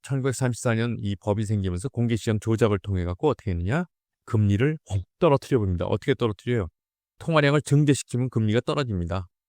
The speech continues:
돈이 많으면 금리는 떨어집니다. 그래서 일 프로 수준 하면서 은행 대출 촉진하고 경기 회복을 지원합니다. 이자율 편데요. 여기 보시면 천구백삼십사 년에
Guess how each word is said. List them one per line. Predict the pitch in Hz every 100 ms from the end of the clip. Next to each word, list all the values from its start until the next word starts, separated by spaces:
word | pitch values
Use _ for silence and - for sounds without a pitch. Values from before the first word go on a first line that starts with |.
| _ _
돈이 | 113 127 160
많으면 | 131 104 104 147 120 - _ _ _
금리는 | - 90 98 104
떨어집니다. | 113 98 87 85 85
그래서 | 101 120
일 | 120
프로 | 120 131
수준 | 107 98 92
하면서 | 90 82 80 147 170 _ _ _ _ 104
은행 | 117 127 123 107
대출 | 104 - 101
촉진하고 | - 120 98 87 92 127
경기 | 95 98 92
회복을 | 90 85 101 139
지원합니다. | - 107 104 90 82 85 - _ _ _ _
이자율 | 123 127 135 117 107 104 98 -
편데요. | - 131 98 95 131 _ _ -
여기 | 98 101
보시면 | 92 104 120
천구백삼십사 | - 127 131 143 135 - 127 110
년에 | 98 101 151